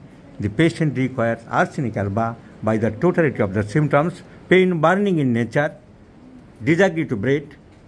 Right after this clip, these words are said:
aversion to bread, bread causes diarrhea, he is fastidious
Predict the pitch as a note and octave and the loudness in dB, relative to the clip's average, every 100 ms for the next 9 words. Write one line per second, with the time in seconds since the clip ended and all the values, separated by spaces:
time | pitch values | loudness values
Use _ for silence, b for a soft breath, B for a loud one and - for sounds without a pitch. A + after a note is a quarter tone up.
0 | - - - - - C3 D#3+ G3 G3 C#3 | -20 -20 -20 -20 -6 0 0 0 0 -2
1 | B2 B2 C3+ D#3 - - - - A2+ G3 | -2 -2 -2 -6 -18 -20 -18 -4 0 0
2 | G3+ - D#3 C3 A#2 G2+ D3 D#3 D3+ D#3 | 0 -2 -2 -2 -4 -2 -2 0 -2 -4
3 | E3+ - - - - F3 F3 F#3+ F#3 A3 | -6 -14 -20 -18 -2 0 2 0 2 0
4 | G3 F#3+ | 2 2